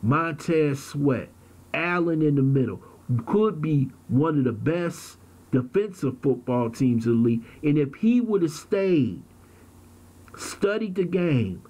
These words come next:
like all these young quarterbacks, Josh Allen, Lamar Jackson, Herbert, all these guys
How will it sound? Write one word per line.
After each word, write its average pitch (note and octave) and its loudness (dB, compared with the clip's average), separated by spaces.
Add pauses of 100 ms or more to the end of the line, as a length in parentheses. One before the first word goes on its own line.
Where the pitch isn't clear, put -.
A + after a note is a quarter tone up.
(220)
like C#3+ 0
all A3+ 2
these F3 2
young D3 2
quarterbacks, A#2 0
Josh D#3+ 0
Allen, G2 -4 (600)
Lamar D#3 2
Jackson, C3 -4 (560)
Herbert, D3+ -2 (500)
all A#3+ 0
these E3+ 0
guys A#2+ -4